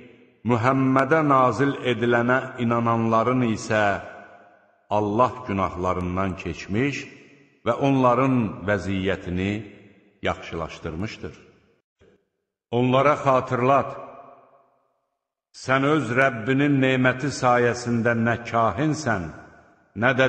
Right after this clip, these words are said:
dəli. O, ən uca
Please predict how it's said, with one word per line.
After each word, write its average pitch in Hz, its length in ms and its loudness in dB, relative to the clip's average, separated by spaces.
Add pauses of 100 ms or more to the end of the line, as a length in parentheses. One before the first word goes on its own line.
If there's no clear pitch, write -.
dəli. 107 320 0 (1300)
O, 143 140 4 (520)
ən 165 320 2 (140)
uca 131 280 0